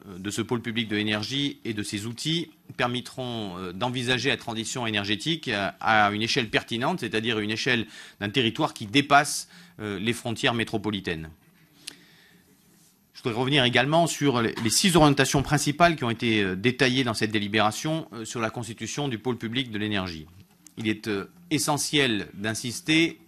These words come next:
je souhaite le faire ce soir, sur la place de l'usager, euh, car ce sont les usagers et eux seuls, euh, qui financent l'investissement et le fonctionnement de ces services. Il est donc primordial qu'ils soient au cœur également de la gouvernance de ce pôle.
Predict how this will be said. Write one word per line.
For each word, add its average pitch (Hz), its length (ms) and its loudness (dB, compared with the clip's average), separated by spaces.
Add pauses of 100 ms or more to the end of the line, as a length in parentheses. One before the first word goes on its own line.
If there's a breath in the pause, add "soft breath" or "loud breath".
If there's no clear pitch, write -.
(300)
je 107 100 -12
souhaite 104 240 -4
le 104 80 -4
faire 98 160 0
ce 113 120 -4
soir, 135 320 4 (520 loud breath)
sur 120 360 2
la 107 120 6
place - 520 2
de 110 80 2
l'usager, 110 640 0 (160)
euh, 107 120 -10
car 110 180 -2
ce 120 100 -8
sont 123 240 -4
les 113 180 0
usagers 127 540 4 (100)
et 113 140 6
eux 127 140 6
seuls, 170 420 4 (440 loud breath)
euh, 98 80 0
qui 117 180 -4
financent 165 640 4
l'investissement 117 640 2
et - 20 4
le 110 80 4
fonctionnement 123 480 0
de 120 80 0
ces 98 140 -4
services. 113 580 0 (420 loud breath)
Il 110 160 -6
est 120 60 2
donc 123 260 -2
primordial 139 680 0
qu'ils 117 160 -6
soient 120 340 0
au 147 100 4
cœur 170 560 0 (260)
également 120 460 2
de 123 100 0
la 104 100 2
gouvernance 120 480 0
de 110 80 -2
ce 107 100 -2
pôle. 92 360 -2